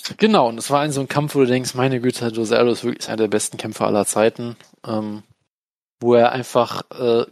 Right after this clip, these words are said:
gesagt hat, hey, ihr dachtet, ich ke-, ihr kennt mich, ja, ihr, ihr dachtet, ihr, ihr wisst,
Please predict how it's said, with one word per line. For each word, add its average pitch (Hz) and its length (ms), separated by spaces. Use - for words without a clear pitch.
gesagt 120 400
hat, 113 180
hey, 135 260
ihr 139 140
dachtet, 131 360
ich - 180
ke-, 135 200
ihr 135 160
kennt 151 320
mich, 185 400
ja, 135 220
ihr, - 200
ihr 135 180
dachtet, 135 400
ihr, 127 140
ihr 117 240
wisst, - 360